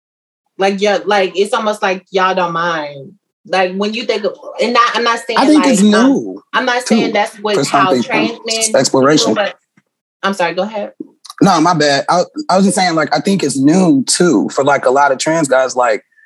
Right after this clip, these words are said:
Speaker 2: I know when I first started transition, my therapist was like, "Girl, you're just gonna have to explore. You're gonna have to try new things."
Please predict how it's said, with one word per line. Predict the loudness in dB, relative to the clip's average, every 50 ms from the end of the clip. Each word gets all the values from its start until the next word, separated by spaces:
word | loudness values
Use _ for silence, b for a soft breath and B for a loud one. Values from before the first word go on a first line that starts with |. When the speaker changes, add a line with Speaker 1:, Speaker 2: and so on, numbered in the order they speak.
| b b -2
Speaker 2:
I | 0 2
know | 4 2
when | 2 4 2
I | 2 2 2
first | 0 -2 -2 0
started | -2 -2 -2 -4
transition, | -6 -6 -6 -4 -4 -4 -4 -2 0 0
my | 0
therapist | 2 2 2 2 2 0 0 0
was | 2 2
like, | 2 2 2 2 -2 -4 _ _
"Girl, | -2 0 2 2
you're | 4 2
just | 2 2
gonna | 0 0 2
have | 0 0 0
to | -2 0 0 0 0 0 -2
explore. | -4 -4 0 2 2 4 4 2 -2 -6 B B B B B B B B _
You're | 2 4
gonna | 4 4
have | 2
to | 2 2
try | 2 2 2
new | 2 0 -2
things." | -2 -2 -4 -2 -2 -4